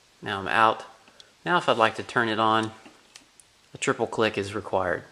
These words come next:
So three short clicks turns it on into solid mode.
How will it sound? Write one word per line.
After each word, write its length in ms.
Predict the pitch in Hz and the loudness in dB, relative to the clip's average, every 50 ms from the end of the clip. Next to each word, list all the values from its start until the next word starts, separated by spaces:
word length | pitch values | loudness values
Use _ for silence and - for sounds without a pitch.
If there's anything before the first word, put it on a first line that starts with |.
| _ _ _ _ _ _ _ _ _ _ _ - _ - _ _ _ _ _ _ _ _ _ - - _ _ _ _ _ _ _ _ _ _ _ _ | _ _ _ _ _ _ _ _ _ _ _ -20 _ -20 _ _ _ _ _ _ _ _ _ -20 -20 _ _ _ _ _ _ _ _ _ _ _ _
So 160 | - - 95 | -8 -8 -8
three 240 | - - 127 139 143 | -6 -2 -2 -2 0
short 280 | - - 151 135 - | 2 2 2 2 2
clicks 460 | - - 143 143 139 - - - - - - _ _ _ _ _ _ _ _ - | 0 0 0 0 0 -2 -12 -12 -14 -16 -20 _ _ _ _ _ _ _ _ -4
turns 280 | - 131 131 127 117 | 0 0 0 2 2
it 60 | 120 | 4
on 240 | 120 120 120 120 117 | 6 6 6 6 4
into 340 | 113 113 110 - - 110 104 | 0 -4 -4 -4 -4 -4 -4
solid 440 | 101 - - 113 110 113 120 120 120 | -4 0 2 4 4 4 4 2 0
mode. 360 | 127 131 139 143 151 147 143 | -2 -2 0 0 -2 -2 -4